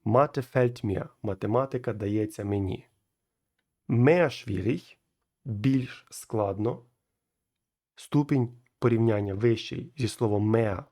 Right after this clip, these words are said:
в німецькій мові не утворюється в порівнянні з англійською з багатоскладовими словами. І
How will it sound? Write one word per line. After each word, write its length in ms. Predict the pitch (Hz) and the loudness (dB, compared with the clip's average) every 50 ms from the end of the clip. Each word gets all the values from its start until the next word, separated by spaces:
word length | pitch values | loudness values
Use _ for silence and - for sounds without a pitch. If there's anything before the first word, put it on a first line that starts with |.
| _ - | _ -2
в 60 | 107 | 0
німецькій 400 | 110 110 113 110 - - - 110 | 2 2 2 2 0 -4 -6 -4
мові 240 | 101 98 95 95 117 | -4 -4 -4 -6 -8
не 380 | - 147 143 139 117 123 139 160 | -8 -6 -4 0 0 2 2 2
утворюється 760 | 165 160 160 - 117 107 101 98 107 104 107 - - - - | 0 -2 -4 -6 -4 -4 -2 -2 -4 -6 -8 -10 -10 -12 -12
в 40 | - _ _ _ _ _ _ _ _ _ _ _ _ _ _ _ _ _ | -12 _ _ _ _ _ _ _ _ _ _ _ _ _ _ _ _ _
порівнянні 680 | - 127 120 117 117 117 110 110 110 107 101 98 - _ - | 4 4 4 4 2 2 0 0 0 -2 -4 -6 -8 _ -6
з 100 | 135 120 | -4 -4
англійською 560 | 110 104 117 117 107 - - - - 101 107 | -2 0 -2 -2 -2 -4 -8 -10 -8 -8 -6
з 320 | 107 104 101 113 117 - - - - | -8 -4 -4 -4 -4 -4 -6 -6 -4
багатоскладовими 760 | 107 101 104 104 - - - - 101 107 101 98 95 92 | -2 -2 -2 -2 -4 -4 -4 -2 0 0 0 0 -2 -2
словами. 440 | 90 - - 60 - - - 107 - - _ _ _ _ _ _ _ _ _ _ _ _ _ _ _ _ _ _ _ | -4 -6 -8 -8 -6 -6 -6 -8 -10 -12 _ _ _ _ _ _ _ _ _ _ _ _ _ _ _ _ _ _ _
І 280 | - 131 143 175 220 | 0 2 2 2 0